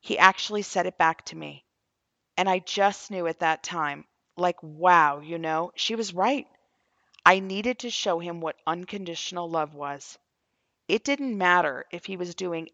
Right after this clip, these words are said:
everything great or if we had a great relationship or whatever was going on. He knew that I loved him. And so I will tell you that on his birthday one year ago,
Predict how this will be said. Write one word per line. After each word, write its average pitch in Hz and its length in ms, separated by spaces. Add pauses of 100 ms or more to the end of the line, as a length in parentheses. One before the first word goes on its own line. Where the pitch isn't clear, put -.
everything 214 520
great 180 440 (560)
or 196 220
if 190 140
we 190 80
had 170 160
a 151 40
great 147 400
relationship 190 800
or 175 80
whatever 165 400
was 160 200
going 165 320
on. 156 320 (640)
He 254 240
knew 220 280
that 165 140
I 165 120
loved 165 360
him. 147 240 (840)
And 190 100
so 202 160
I 190 200
will 247 120
tell 226 260
you 160 300
that 175 140
on 175 160
his 214 180
birthday 170 460
one 165 280
year 180 200
ago, 156 420